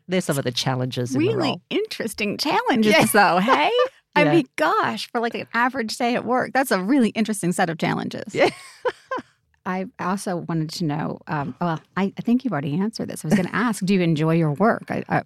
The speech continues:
Speaker 1: Oh, look, I love it.
Speaker 2: Yeah.
Speaker 1: I love it. I love it. I, and, and having a great team to work with makes it, you know, even more special. You know yourself, you know, if you're spending a lot of time every day in a role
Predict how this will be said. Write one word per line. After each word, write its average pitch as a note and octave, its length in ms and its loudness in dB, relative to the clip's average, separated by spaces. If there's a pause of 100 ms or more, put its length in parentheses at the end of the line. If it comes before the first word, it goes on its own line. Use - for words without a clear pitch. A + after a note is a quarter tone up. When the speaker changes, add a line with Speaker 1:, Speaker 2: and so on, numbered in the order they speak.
Speaker 1:
Oh, C3 160 4
look, B2 180 0
I A#2 80 -2
love G#2 220 -4
it. - 140 -12 (140)
Speaker 2:
Yeah. F3 220 -4
Speaker 1:
I C#3 120 4
love G#2+ 320 -2
it. A2 160 -4
I C3 100 0
love A#2+ 240 0
it. G#2+ 160 -2
I, C#3 240 -2
and, C#3 180 2 (280)
and D3 160 -2
having D3 240 2
a - 20 -2
great C3 240 -4
team B2+ 220 -4
to A#2+ 100 -2
work A#2+ 220 -2
with A#2 320 -2 (160)
makes - 320 -4
it, A#2+ 120 -4 (260)
you B2 80 -4
know, G#2+ 240 -6
even A#2+ 300 -2
more A2+ 200 -4
special. G#2+ 540 -4 (320)
You C#3+ 80 0
know C#3 140 4
yourself, A#2+ 420 0
you B2+ 80 0
know, A2+ 120 0
if A2+ 80 -4
you're A#2+ 260 0
spending B2+ 360 0
a B2 40 2
lot B2+ 240 2
of C3+ 80 0
time B2+ 600 -2 (380)
every B2+ 240 2
day B2 600 0 (100)
in C3+ 180 -2
a B2 100 2
role B2+ 720 2